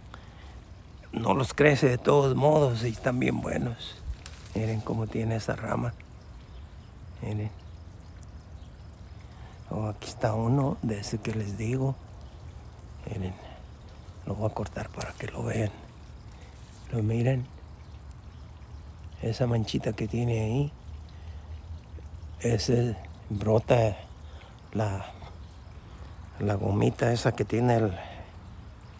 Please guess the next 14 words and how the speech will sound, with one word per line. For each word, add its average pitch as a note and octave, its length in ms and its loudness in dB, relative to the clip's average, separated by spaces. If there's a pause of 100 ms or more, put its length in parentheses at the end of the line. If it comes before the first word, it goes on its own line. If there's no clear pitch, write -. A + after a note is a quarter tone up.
(760)
el F#2+ 140 0
hueso. A2+ 500 4 (1200)
Y G#2 60 2
se G2+ 160 2
le G#2+ 160 8
hace A#2 240 6
así A#2 240 4
como, G#2+ 400 6 (1500)
como G#2+ 220 0
que - 80 -6
si A#2+ 120 6
hubiera A#2 340 6
tenido A2+ 540 4
un, A2 320 0